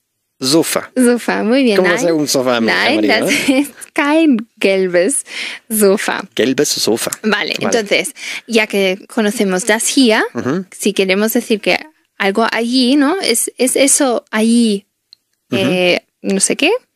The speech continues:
Speaker 1: Un,
Speaker 2: Decimos
Speaker 1: un gelbes Sofa,
Speaker 2: <laughs>
Speaker 1: ein gelbes
Speaker 2: Ein
Speaker 1: Sofa.
Speaker 2: gelbes, eso es. Decimos das da.
Speaker 1: Vale.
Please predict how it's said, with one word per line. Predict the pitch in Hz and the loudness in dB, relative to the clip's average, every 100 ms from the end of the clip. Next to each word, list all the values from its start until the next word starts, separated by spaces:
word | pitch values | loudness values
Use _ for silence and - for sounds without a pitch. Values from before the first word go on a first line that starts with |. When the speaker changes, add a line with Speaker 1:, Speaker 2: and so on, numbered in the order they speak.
| _ - _ _ - | _ -20 _ _ -2
Speaker 1:
Un, | 135 | 0
Speaker 2:
Decimos | 247 127 151 - | 2 2 2 2
Speaker 1:
un | 131 120 | 2 2
gelbes | 127 120 107 | 2 2 2
Sofa, | 110 107 139 226 | 0 2 0 -2
Speaker 2:
<laughs> | - | -2
Speaker 1:
ein | 123 120 | -2 0
gelbes | 127 123 | 0 2
Speaker 2:
Ein | 226 | 2
Speaker 1:
Sofa. | - - 151 | 0 0 -2
Speaker 2:
gelbes, | - - - - - | -4 -8 -8 -6 -4
eso | 226 226 | -2 0
es. | 214 - - - | -2 -2 -10 -4
Decimos | 208 240 269 381 - - - | 0 2 2 2 -2 -16 -8
das | 226 254 302 - _ _ | -4 -2 -4 -12 _ _
da. | 196 185 160 - _ - | -2 -2 -4 -8 _ -6
Speaker 1:
Vale. | 95 107 | -2 -2